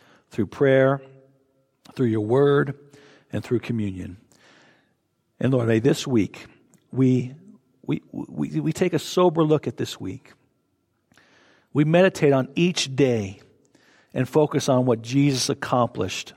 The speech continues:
for us on that day. And not only for us, but for the whole world.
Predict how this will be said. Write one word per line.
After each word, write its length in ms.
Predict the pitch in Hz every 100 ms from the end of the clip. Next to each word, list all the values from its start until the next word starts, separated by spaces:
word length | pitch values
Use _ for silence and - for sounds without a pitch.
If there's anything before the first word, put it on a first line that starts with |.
| -
for 400 | - 131 117 110
us 400 | 85 - - - _ _
on 220 | - 110 110
that 220 | 107 -
day. 300 | 92 80 87 _ _ _ _ _ _ _ _ - _
And 80 | 151
not 80 | 170
only 140 | 180
for 260 | 143 165 143
us, 180 | 117 107
but 160 | -
for 140 | - 139
the 60 |
whole 220 | 123 131 120
world. 380 | 110 87 82